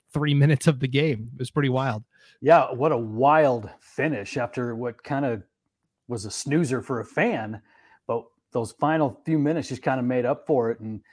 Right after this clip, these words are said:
Speaker 2: and, uh, you know, Wood River, <sighs> after graduating their quarterback last year,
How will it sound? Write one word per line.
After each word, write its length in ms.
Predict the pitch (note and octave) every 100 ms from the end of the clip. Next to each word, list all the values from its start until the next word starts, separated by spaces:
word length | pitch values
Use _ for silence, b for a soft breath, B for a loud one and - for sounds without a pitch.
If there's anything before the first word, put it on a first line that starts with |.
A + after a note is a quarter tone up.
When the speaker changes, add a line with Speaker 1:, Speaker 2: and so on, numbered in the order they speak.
| b b b
Speaker 2:
and, 320 | B2 B2 A#2 C3
uh, 240 | A#2+ A#2+
you 80 | C#3
know, 100 | F3+
Wood 140 | D#3+
River, 400 | C3+ G#3+ B3 F#3 - _ _ _ -
<sighs> 460 | C#3+ - - _
after 240 | D#3 - D#3
graduating 600 | A#2 D3 E3+ D#3 D#3+ D3+
their 100 | C3
quarterback 500 | D3 D#3+ D#3 D#3 D3
last 380 | C#3 D3 - C#3
year, 380 | E3+ B2 A2